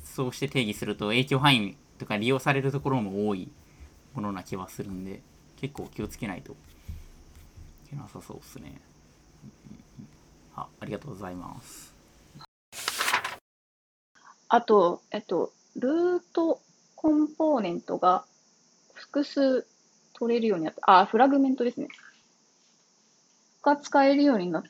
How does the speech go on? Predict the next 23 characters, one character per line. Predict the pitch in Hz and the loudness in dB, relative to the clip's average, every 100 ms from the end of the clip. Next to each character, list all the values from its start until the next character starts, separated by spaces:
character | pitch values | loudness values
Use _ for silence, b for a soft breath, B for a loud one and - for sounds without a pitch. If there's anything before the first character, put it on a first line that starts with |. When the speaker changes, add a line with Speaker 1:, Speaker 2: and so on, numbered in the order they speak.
| - | -6
Speaker 2:
た | |
じ | 151 | -4
ゃ | 139 | -2
な | 156 | -2
い | 147 | -4
で | |
す | - | -6
か。 | - - - _ _ _ _ _ _ _ _ _ _ _ _ - | -6 -6 -6 _ _ _ _ _ _ _ _ _ _ _ _ -4
な | 214 | -2
の | |
で、 | 208 | 0
こ | 302 | 2
の | 359 | 2
辺 | 381 359 | 2 2
も | 349 | 2
ち | 349 | 0
ょ | |
っ | - - | -2 -4
と | |
カ | - 226 | -2 -2
ス | - | -2
タ | 240 | 0
ム | 233 226 226 - | 2 2 0 -4